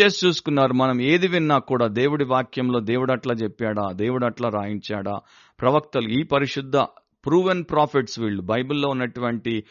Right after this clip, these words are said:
ప్రవక్తలు, మోషే కానివ్వండి, దావీదు కానివ్వండి, ఇర్మియా కానివ్వండి, యెషయా కానివ్వండి, హెచ్కేల్ కానివ్వండి,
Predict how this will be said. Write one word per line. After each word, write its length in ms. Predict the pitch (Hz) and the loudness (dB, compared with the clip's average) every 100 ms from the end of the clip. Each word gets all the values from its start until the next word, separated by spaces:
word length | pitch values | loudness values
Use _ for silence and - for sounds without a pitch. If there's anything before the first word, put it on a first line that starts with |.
| - _ - | -20 _ 2
ప్రవక్తలు, 520 | 139 151 - 127 110 | 4 4 2 0 0
మోషే 420 | 107 131 131 127 | 0 0 0 -2
కానివ్వండి, 680 | 113 117 120 131 143 147 151 | 0 0 0 0 -2 -2 -2
దావీదు 480 | 117 107 107 107 101 | 0 0 0 -4 -4
కానివ్వండి, 600 | 110 110 113 120 127 120 | -2 -2 -2 -4 -2 -2
ఇర్మియా 320 | 104 107 101 | -2 -2 -2
కానివ్వండి, 560 | 104 107 110 120 127 | -2 -2 -4 -4 -4
యెషయా 300 | 107 - 104 | -4 -2 -4
కానివ్వండి, 540 | 98 104 113 117 127 107 | -2 -4 -4 -6 -4 -4
హెచ్కేల్ 420 | 101 - 107 101 | -6 -8 -6 -4
కానివ్వండి, 640 | 104 110 117 120 127 147 | -4 -4 -4 -6 -4 -6